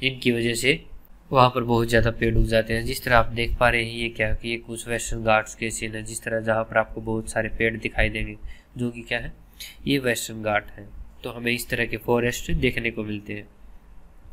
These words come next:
तो यहाँ पर बहुत ज़्यादा different, different types की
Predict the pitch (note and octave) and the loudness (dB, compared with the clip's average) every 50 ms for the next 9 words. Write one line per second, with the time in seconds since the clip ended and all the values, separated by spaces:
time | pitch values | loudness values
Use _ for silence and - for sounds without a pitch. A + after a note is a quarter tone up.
0 | - - C#3+ C3 B2+ B2 B2+ C3 - C3 B2+ - - - - - - - B2 B2 | -2 0 2 4 6 4 4 4 0 -4 -6 -6 -12 -16 -16 -10 0 6 8 8
1 | B2+ B2 B2+ B2 B2 B2+ B2+ B2+ C3 - C3+ C3 C3 B2+ A#2+ B2+ B2 B2 A#2+ A#2 | 8 8 6 4 4 4 2 2 0 0 0 0 0 -2 -4 -4 -2 2 2 2
2 | A2+ - - - - A#2+ B2 | 2 0 -8 -10 -8 -10 -10